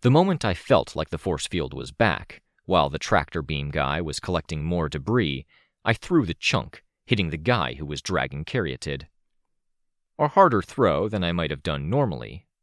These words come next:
but the situation was bad. Caryatid put herself between me and the second guy, blocking the hail of syringes. He began dragging her, and I flew around and over.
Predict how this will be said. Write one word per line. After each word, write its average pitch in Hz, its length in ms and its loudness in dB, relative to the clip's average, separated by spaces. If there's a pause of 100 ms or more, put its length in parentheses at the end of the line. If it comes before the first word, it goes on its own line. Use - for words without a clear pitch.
(120)
but - 320 2 (140)
the - 80 -4
situation 85 600 -2
was 65 140 -12
bad. 71 400 0 (1000)
Caryatid 78 600 0
put - 160 0
herself 98 420 2
between 92 400 -2
me 101 240 2
and 76 100 -4
the 73 120 -10
second 69 420 -2
guy, 57 380 -4 (100)
blocking 78 400 0
the 67 80 -6
hail 76 380 -2
of 71 100 -12
syringes. 78 640 -4 (1000)
He 82 140 -8
began 69 360 -6
dragging 87 420 2
her, 65 320 -10 (320)
and 104 140 2
I 73 340 2
flew 107 240 0
around 71 400 0
and 98 160 0
over. 73 400 -4